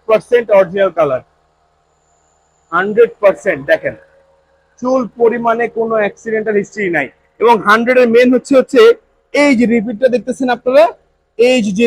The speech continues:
রিপিটটা, এটা তীরের মতো সোজা থাকবে। দেখেন আছে, কোনো অ্যাক্সিডেন্টাল হিস্ট্রি আপনারা এই গাড়িটাতে পাবেন না।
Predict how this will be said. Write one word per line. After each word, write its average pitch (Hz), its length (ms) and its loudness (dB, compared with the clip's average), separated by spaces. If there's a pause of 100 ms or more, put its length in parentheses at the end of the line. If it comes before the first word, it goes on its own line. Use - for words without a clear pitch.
রিপিটটা, 226 360 -2 (220)
এটা 208 160 0 (100)
তীরের 269 560 0
মতো 208 200 2
সোজা 170 220 -2
থাকবে। 127 260 -8
দেখেন 170 260 -8
আছে, 247 180 0 (1000)
কোনো 208 200 -2
অ্যাক্সিডেন্টাল 214 500 -2
হিস্ট্রি 202 340 -4
আপনারা 190 220 -2
এই 170 100 4
গাড়িটাতে 160 320 2
পাবেন 131 260 0
না। 113 60 -14